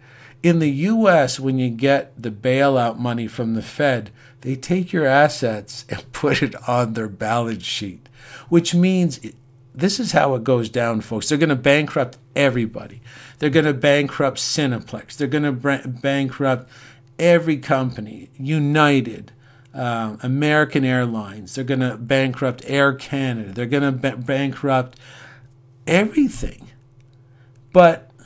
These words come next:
there, th-, somewhere along the line in Canada or the U S, uh, like, my company's got given some money.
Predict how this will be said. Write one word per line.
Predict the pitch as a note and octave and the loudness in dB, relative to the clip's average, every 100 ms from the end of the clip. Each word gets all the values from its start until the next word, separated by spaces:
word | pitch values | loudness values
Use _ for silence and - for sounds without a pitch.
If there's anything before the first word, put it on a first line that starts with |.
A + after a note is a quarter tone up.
| - _ - | -20 _ -4
there, | D#3+ D#3 | -2 -2
th-, | B2+ B2 - | -4 -10 -6
somewhere | - E3+ F#3+ G3+ | 0 2 4 4
along | E3 D3 C#3+ C3+ B2+ | 4 4 2 0 0
the | |
line | B2 F#3+ C#4+ A3 A#2 C3 C3 - - | 0 0 0 -2 -4 -8 -10 -20 -14
in | - D3+ B2+ | -4 -4 -4
Canada | - D#3+ E3 E3 C#3+ | -6 -4 -2 -2 -2
or | B2 C3+ C3 | -4 -2 -4
the | B2 | -4
U | A#2+ F3 A3 | -2 -2 -2
S, | A3 D#3 - - - - - - _ - | -4 -8 -12 -18 -20 -20 -20 -20 _ -12
uh, | - A#2 - | -8 -8 -10
like, | - A2+ C3 B2+ | -10 -4 -4 -2
my | B2 D#3+ | 0 0
company's | A3+ A3 A3 - C3 A#2+ A2 | 0 -4 -4 -4 -4 -4 -6
got | - B2+ A2+ A2 - - A#2+ A#2+ | -2 0 -2 -4 -16 -20 -20 -4
given | C#3+ A2+ A2 | -2 -2 -4
some | - A#2 G#2 | -4 -6 -6
money. | G2 E3 | -8 -10